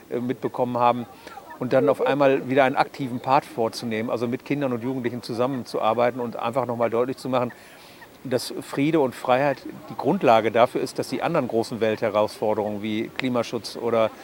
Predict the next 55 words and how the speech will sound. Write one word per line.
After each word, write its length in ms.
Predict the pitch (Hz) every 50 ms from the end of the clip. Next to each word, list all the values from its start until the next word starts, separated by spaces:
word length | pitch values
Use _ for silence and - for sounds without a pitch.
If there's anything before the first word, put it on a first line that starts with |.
| - - - - - - -
äh, 180 | - 127 117 110
das 140 | 107 120 -
Umgehen 640 | - 135 135 135 - - 131 127 113 127 123 123 120
mit 160 | 117 110 - -
knappen 240 | - 127 120 127 120
Ressourcen 500 | 110 113 - - 139 143 - - 117 110
auch 100 | 98 98
vernünftig 420 | - 120 110 113 - - 127 131 -
angepackt 480 | 123 120 107 104 - 107 98 - -
wird. 80 | 110 98
Und 100 | 98 101
da 80 | 127 120
stellen 380 | - - 127 127 143 156 165
wir 120 | 165 165 139
uns, 300 | 147 156 160 - - - - - - - - - - -
widmen 260 | 135 135 - 147 139
uns 160 | 143 143 -
diesen 240 | - 117 117 120 117
Themen 420 | - - 131 131 139 147 143 135
und 320 | - 113 120 120 110 - - -
sind 220 | 123 117 110 -
auch 120 | 117 110 -
offen 220 | 131 - - 131
für 160 | - - 120
weitere 300 | 104 113 117 - - 127
Formate 420 | - - 123 113 113 117 117 123 117
dieser 240 | 113 107 120 113 82
Art. 220 | 104 117 117 - - - - - - - - -
Und 80 | - 120
bin 120 | 139 123
auch 100 | 123 113
zuversichtlich, 560 | - - 143 120 131 113 117 120 - - 117 -
dass 140 | 123 - 135
uns 100 | 113 107
das 120 | 120 107
in 80 | 113 107
Zukunft 340 | - - - 135 113 - -
gelingen 280 | 127 110 117 127 127 117
wird. 120 | 117 -
Die 80 | 123 -
Außenministerin 580 | 104 120 - 131 120 113 117 - - 120 110
hat 120 | 110 101 113
das 100 | 104 120
ja 100 | 117 95
im 80 | 104
vergangenen 380 | - 117 107 107 110 113 110 110
Jahr 140 | 107 104 104
mit 120 | 107 101
dem 140 | 110 107 104
G 80 | 113
sieben 280 | 104 104 113 107 113 107
Außenministerinnen 680 | 76 107 - - 117 107 104 - - 110 107 107 107 101
und 40 |
Außenministertreffen 680 | - 98 101 - 117 107 - - 113 - 113 104 - -
auch 120 | 69 -